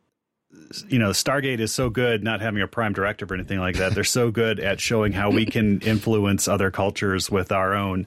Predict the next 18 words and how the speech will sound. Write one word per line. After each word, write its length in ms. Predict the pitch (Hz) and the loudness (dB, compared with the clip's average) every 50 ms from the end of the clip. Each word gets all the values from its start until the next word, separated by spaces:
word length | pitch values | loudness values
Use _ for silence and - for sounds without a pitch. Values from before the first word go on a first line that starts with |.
| - - - - - - - - _ - | -8 -18 -20 -20 -20 -20 -20 -20 _ -2
um, 300 | 98 98 95 95 95 101 | 0 2 2 2 4 4
you 80 | 104 | 4
know, 100 | 95 90 | 4 2
sense 380 | 90 - - 101 95 95 - - | 0 0 0 0 0 2 2 2
of, 340 | 101 95 90 87 90 - - _ _ _ _ _ - | 2 2 0 -2 -6 -12 -16 _ _ _ _ _ -2
of 140 | 101 98 90 | -2 0 2
morality 560 | 101 98 95 95 92 92 92 98 98 90 95 | 4 4 4 4 2 2 0 0 0 -2 -2
there. 260 | 90 92 90 90 87 87 | 0 0 0 0 0 0
And, 360 | 73 - 92 92 92 87 - - - - - - - - - | 0 0 0 0 0 0 -2 -6 -16 -20 -20 -20 -18 -8 -2
you 100 | 110 101 | 0 0
know, 140 | 101 101 95 | 2 2 2
so 280 | - 147 143 139 - - | 2 2 2 2 0 0
at 140 | - 143 143 | -2 -4 -2
the 180 | - 139 123 123 | 0 0 0 0
end, 300 | 131 127 120 113 113 - - | 0 0 0 0 0 0 -2
I 80 | 113 | -2
think 240 | 107 - 131 - - | 0 0 0 0 0
it's, 220 | 117 - - - | -2 -2 -4 -4